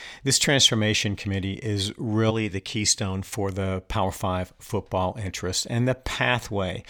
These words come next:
to the complete takeover of the regulatory model. That ties into what Jim Phillips was saying about the C F P and putting the expansion talks on hold, because there's a lot to talk about. He ran that through a football lens. He explicitly linked the work of this Transformation Committee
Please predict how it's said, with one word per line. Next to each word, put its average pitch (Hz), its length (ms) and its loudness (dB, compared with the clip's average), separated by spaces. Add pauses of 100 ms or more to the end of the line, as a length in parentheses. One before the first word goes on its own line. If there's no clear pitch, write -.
(160)
to 120 120 -2
the 107 80 -2
complete 120 600 0
takeover 101 640 0
of 101 140 -2
the 101 80 -2
regulatory 95 680 -2
model. 90 460 -4
That 120 320 0
ties 131 300 4
into 113 460 4 (100)
what 117 720 0
Jim 117 240 4
Phillips 104 480 0
was 104 120 2
saying 95 380 4
about 92 480 -2
the 110 100 0
C 107 220 6
F - 140 0
P 104 300 2
and 90 140 0
putting 101 320 2
the 95 440 -2
expansion 104 500 0
talks 98 380 0
on 92 200 -2
hold, 101 380 -2
because 92 400 -4 (380)
there's 117 140 4
a 135 40 4
lot 156 180 4
to - 60 -2
talk 151 300 2
about. 107 400 2
He 175 160 2
ran 160 300 4
that 160 200 2
through 151 220 2
a 151 100 4
football 143 800 2
lens. 131 320 2
He 120 140 0
explicitly 131 680 2
linked 107 360 0
the 127 100 2
work 123 260 2
of 110 100 -2
this 107 180 2
Transformation 104 800 0
Committee 104 580 -2